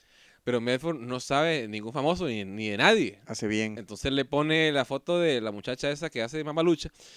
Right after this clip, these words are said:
Speaker 1: Entonces Medford le dice, "De ahí, este, es
Speaker 2: La
Speaker 1: una
Speaker 2: muchacha,
Speaker 1: muchacha".
Speaker 2: ¿cuál muchacha hace de Mamalucha?
Speaker 1: Eh, la NACA, le dicen. Es una periodista, bueno, es una
Speaker 2: Hay una persona, una, un ser humano que hace de
Speaker 1: Ella es la
Speaker 2: Mamalucha.
Speaker 1: voz de Mamalucha.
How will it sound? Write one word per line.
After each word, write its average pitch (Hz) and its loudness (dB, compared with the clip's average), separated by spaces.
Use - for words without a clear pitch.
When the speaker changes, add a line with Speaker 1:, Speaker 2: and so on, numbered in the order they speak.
Speaker 1:
Entonces 120 -6
Medford 127 0
le 127 4
dice, 101 -4
"De 127 4
ahí, 151 6
este, 90 -6
es - -10
Speaker 2:
La 101 -2
Speaker 1:
una 104 0
Speaker 2:
muchacha, 117 6
Speaker 1:
muchacha". 139 4
Speaker 2:
¿cuál 117 -6
muchacha 139 -6
hace 143 -6
de 143 -4
Mamalucha? 95 -8
Speaker 1:
Eh, 98 0
la 92 -2
NACA, 117 0
le 92 -2
dicen. 95 -4
Es 95 -12
una 127 -4
periodista, 139 -4
bueno, 123 -4
es 104 -6
una 127 -2
Speaker 2:
Hay 135 4
una 226 4
persona, 226 2
una, 214 0
un 170 -2
ser 226 4
humano 247 -2
que 131 0
hace 233 -2
de 151 4
Speaker 1:
Ella 160 8
es 160 6
la 170 8
Speaker 2:
Mamalucha. 135 10
Speaker 1:
voz - 2
de 95 -4
Mamalucha. 90 -6